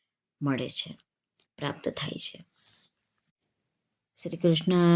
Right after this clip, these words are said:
અર્પણમસ્તુ. સર્વને ભાવથી જય શ્રી કૃષ્ણ. રાધે રાધે.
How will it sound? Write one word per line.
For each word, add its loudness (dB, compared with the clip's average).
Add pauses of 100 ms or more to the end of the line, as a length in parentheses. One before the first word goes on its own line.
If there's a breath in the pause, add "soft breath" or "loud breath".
અર્પણમસ્તુ. 4
સર્વને 0
ભાવથી -2
જય 4
શ્રી 2
કૃષ્ણ. -2
રાધે -2
રાધે. -4